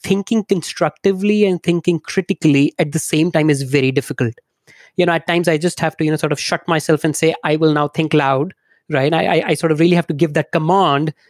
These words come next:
you know, to sort of, you know, reach there. And then, you know, I think once something has been created, I would go back and say, "Okay, now I have to sort of relook at my work and, you know, sort of start critiquing it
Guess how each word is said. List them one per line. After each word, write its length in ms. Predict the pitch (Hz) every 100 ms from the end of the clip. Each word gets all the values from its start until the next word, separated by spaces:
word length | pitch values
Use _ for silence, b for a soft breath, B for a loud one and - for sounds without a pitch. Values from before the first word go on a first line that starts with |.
| _
you 140 | 160
know, 80 | 156
to 100 | 156
sort 200 | 151 151
of, 100 | 151
you 80 | 147
know, 160 | 147 143
reach 320 | 156 139 -
there. 320 | 165 139 139 - B B
And 200 | 185 180
then, 180 | 202 202
you 100 | 180
know, 180 | 185 180
I 100 | 160
think 240 | 190 156
once 180 | 170 170
something 520 | - 170 185 180 185
has 200 | 170 156
been 140 | 160
created, 680 | 156 - 156 170 196 147 143 b b b
I 80 | 156
would 180 | 160
go 160 | 147 151
back 320 | 139 156 170
and 140 | 170 151
say, 160 | 165
"Okay, 160 | 151 160
now 240 | 156 160
I 100 | 160
have 140 | 156 -
to 80 |
sort 160 | 156 156
of 100 | 147
relook 300 | 156 180 175
at 160 | 170 -
my 160 | 165
work 340 | 143 143 143 151
and, 100 | 147
you 60 |
know, 80 | 151
sort 160 | 151 156
of 60 |
start 340 | - - 139 135 _
critiquing 480 | 160 - 170 165 143
it 160 | -